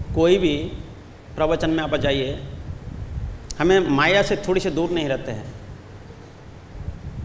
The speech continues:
एक ही प्रकार के माया है। मोबाइल क्या है?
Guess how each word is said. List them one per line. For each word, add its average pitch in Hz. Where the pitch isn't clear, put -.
एक 165
ही 190
प्रकार 196
के 196
माया 175
है। 180
मोबाइल 156
क्या 180
है? 185